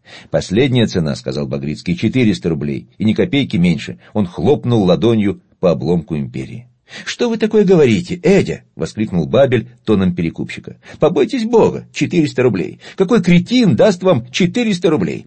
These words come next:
И Бабель, в свою очередь, ударил ладонью по обломку империи. «Триста рублей и кончим этот разговор».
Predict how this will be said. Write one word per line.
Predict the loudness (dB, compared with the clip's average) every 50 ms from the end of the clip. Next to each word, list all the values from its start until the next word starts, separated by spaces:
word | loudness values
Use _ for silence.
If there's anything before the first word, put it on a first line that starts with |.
| _ _ _
И | -2 0
Бабель, | 2 4 4 4 4 2 2
в | 0
свою | 0 0 2 4 4 4
очередь, | 2 2 0 -2 -4 -6 -6 -10 -16 -10
ударил | -6 -4 -2 2 4 4 4 4 4 2 2
ладонью | 4 2 2 4 2 2 2 2 0 -2
по | 0 0 0
обломку | 0 2 0 -2 -2 -2 -2 -4
империи. | -4 -4 -4 -6 -8 -8 -8 -10 -12 -16 _ _ _ _ -20 -20 -20 -6
«Триста | -2 2 2 4 4 2 2 0 0
рублей | 2 2 2 4 2 2 2
и | 0 -2 -2 -2 -2 -2
кончим | -4 -6 0 2 2 2 2 0 0 2 0 0 2 0
этот | 0 2 2 0 0 0
разговор». | -2 -2 -2 -6 -10 -10 -12 -14 -16 -20